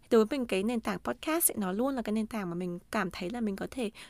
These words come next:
trút bầu tâm sự, mình chia sẻ những cái vấn đề mà nó cá nhân hơn, nó gần gũi hơn cho những cái người mà người ta thực sự hiểu mình và quan tâm đến những cái điều mà mình chia sẻ. Nhưng mà trở lại với đề tài ngày hôm nay ấy, thì vài ngày trước, trong lúc mình vừa đánh răng <laughs> buổi sáng,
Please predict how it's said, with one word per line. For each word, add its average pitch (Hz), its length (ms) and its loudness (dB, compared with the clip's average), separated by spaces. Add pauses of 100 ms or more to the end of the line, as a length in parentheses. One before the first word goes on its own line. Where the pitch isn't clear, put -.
(120)
trút - 180 4
bầu 220 160 6
tâm 233 180 0
sự, - 280 2
mình 196 160 0
chia 254 180 -2
sẻ 247 260 0
những 190 80 -6
cái 180 180 -4
vấn 175 160 0
đề 226 180 0
mà 185 120 -2
nó 196 260 -6 (380)
cá 220 100 4
nhân 294 200 0
hơn, 285 380 2
nó 185 520 0
gần 233 200 8
gũi - 160 2
hơn 262 420 -2
cho 262 200 0
những 233 140 -2
cái 214 100 -2
người 233 260 2
mà 185 120 0
người 175 140 -4
ta 208 80 -6
thực - 200 -4
sự - 180 2
hiểu 196 180 4
mình 170 360 0
và 185 180 -4 (300)
quan 254 200 6
tâm 269 240 -2
đến 190 140 2
những 190 100 -4
cái 180 140 -6
điều 226 160 2
mà 185 100 0
mình 175 160 -2
chia 214 140 -4
sẻ. 214 260 0 (1400)
Nhưng 285 80 -2
mà 294 100 2
trở 240 120 2
lại 214 280 2
với 202 120 0
đề 226 100 2
tài 220 140 0
ngày 202 120 0
hôm 254 180 -4
nay 262 200 0
ấy, 269 120 -4 (200)
thì 220 140 -2
vài 208 180 0
ngày 202 120 0
trước, 311 300 0
trong 247 160 -2
lúc 254 180 -2
mình 214 220 2
vừa 214 160 4
đánh 196 160 4
răng 262 320 0 (140)
<laughs> - 160 -20
buổi 180 120 8
sáng, 196 480 0